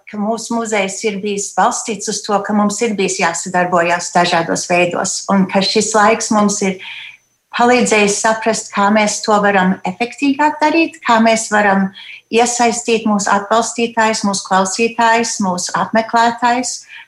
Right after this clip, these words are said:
tādā virtuālā veidā, jo mēs vis-, visu laiku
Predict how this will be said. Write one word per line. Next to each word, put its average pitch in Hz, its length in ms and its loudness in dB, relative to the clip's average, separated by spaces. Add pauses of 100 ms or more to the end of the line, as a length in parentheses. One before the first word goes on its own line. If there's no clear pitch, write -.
tādā 208 340 2
virtuālā 254 720 2
veidā, 233 300 4 (140)
jo 214 200 0
mēs 214 240 0
vis-, 269 320 0
visu 262 400 0
laiku 220 540 0